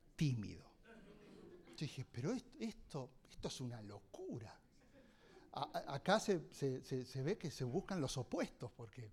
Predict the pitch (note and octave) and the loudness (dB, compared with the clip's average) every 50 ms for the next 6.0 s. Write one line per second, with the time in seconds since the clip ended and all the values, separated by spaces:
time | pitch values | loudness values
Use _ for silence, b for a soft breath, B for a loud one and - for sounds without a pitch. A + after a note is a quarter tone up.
0 | - - - - - - D#3+ D3 A2+ - - A3 G3 - F#3+ F3 B B B B | -12 -14 -10 -8 -2 -2 0 -2 -2 -4 -6 -4 -2 0 0 -2 B B B B
1 | B B B B B - G#3 G3+ - - - - - F3 F3 E3 - F#3+ - - | B B B B B 8 10 10 8 6 4 8 8 8 8 10 6 6 6 6
2 | B3+ B3+ B3+ - - G3+ F#3 E3+ E3+ D#3+ C#3+ - - - A3+ A3+ - A2 - - | 6 4 4 4 6 6 8 8 8 6 4 2 2 4 4 4 4 2 -2 -2
3 | - - D#3 D3+ E3+ G3+ A3 A3 F#3+ F#3+ G3+ F#3 - - B B B B B B | 4 6 8 8 8 8 6 6 6 4 2 0 0 -4 B B B B B B
4 | E3+ D#3+ D#3 D3+ F3 D#3+ - - G#3 A3 G#3+ G#3 F#3+ F3+ - - - F3 D#3+ D#3 | 4 4 4 4 4 4 6 6 6 6 8 6 6 4 2 6 8 10 10 10
5 | D3+ C#3+ - - D3 C#3 C#3 D#3 F3+ F#3+ G3 F3+ E3+ F3+ F3+ F3 E3+ D3+ - - | 10 6 6 6 8 10 10 10 12 12 10 8 8 6 6 6 4 2 -2 -8